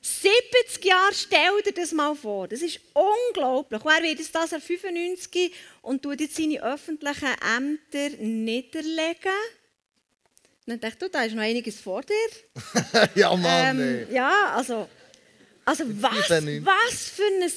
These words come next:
Speaker 1: Ehepaar. Was für ein Ehepaar. Gut, wir können jetzt so sagen, du, die haben immer,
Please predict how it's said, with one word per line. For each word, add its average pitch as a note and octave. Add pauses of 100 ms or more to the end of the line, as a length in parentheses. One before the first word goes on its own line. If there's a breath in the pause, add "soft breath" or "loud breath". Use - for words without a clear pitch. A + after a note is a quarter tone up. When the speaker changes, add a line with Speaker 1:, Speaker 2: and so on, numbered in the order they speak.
(140)
Speaker 1:
Ehepaar. E4+
Was E4+
für -
ein D#4+
Ehepaar. A3
Gut, D#4
wir C#4+
können A#3+
jetzt G#3+
so G#3
sagen, G3+
du, A3
die G3+
haben F3+
immer, G3+